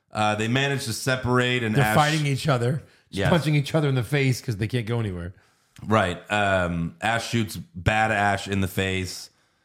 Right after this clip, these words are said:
Speaker 1: He cuts Bad Ash to pieces and buries him while Bad Ash trash talks him.
Speaker 2: Bad Ash, bully, Billy Gunn.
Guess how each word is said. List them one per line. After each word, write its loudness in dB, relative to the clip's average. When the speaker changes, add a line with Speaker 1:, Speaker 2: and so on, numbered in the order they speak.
Speaker 1:
He -6
cuts -4
Bad 0
Ash 0
to -8
pieces -4
and -2
buries -2
him -2
while -2
Bad -6
Ash -8
trash -8
talks -12
him. -18
Speaker 2:
Bad 0
Ash, 0
bully, -2
Billy -4
Gunn. -2